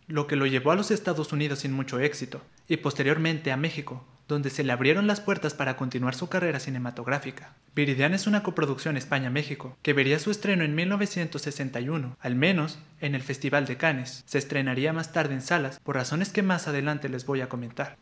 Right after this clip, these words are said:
La película adopta el argumento de Alma, una de las novelas del ciclo espiritualista del dramaturgo español Benito Pérez Galdós,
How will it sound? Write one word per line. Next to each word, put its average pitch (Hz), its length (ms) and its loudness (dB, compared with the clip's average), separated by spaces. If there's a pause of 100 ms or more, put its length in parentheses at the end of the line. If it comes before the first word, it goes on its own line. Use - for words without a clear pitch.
(180)
La 135 160 2
película 143 480 2 (380)
adopta 170 420 4
el 220 80 8
argumento 160 540 4
de 135 140 4
Alma, 131 360 2 (320)
una 165 200 4
de 208 100 6
las 180 160 6
novelas 151 380 4
del 135 140 -4
ciclo 151 240 -2
espiritualista 156 720 0
del 131 140 -2
dramaturgo 127 540 0
español 156 520 2
Benito 151 480 6
Pérez 135 320 6
Galdós, 131 500 0